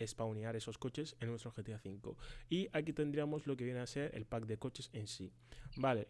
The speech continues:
como os digo, eh, lo primero sería descargarnos esto. Un momento.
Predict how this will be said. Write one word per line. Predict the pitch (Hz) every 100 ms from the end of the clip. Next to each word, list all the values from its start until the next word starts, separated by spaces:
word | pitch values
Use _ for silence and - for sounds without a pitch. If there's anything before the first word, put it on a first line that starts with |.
| -
como | 123 123
os | 123
digo, | 127 117 110 -
eh, | 117 113 113
lo | 113
primero | 113 120 123
sería | 123 131 143
descargarnos | 117 - 101 110 110
esto. | 139 139 196 269 - - -
Un | 117
momento. | 110 123 139 180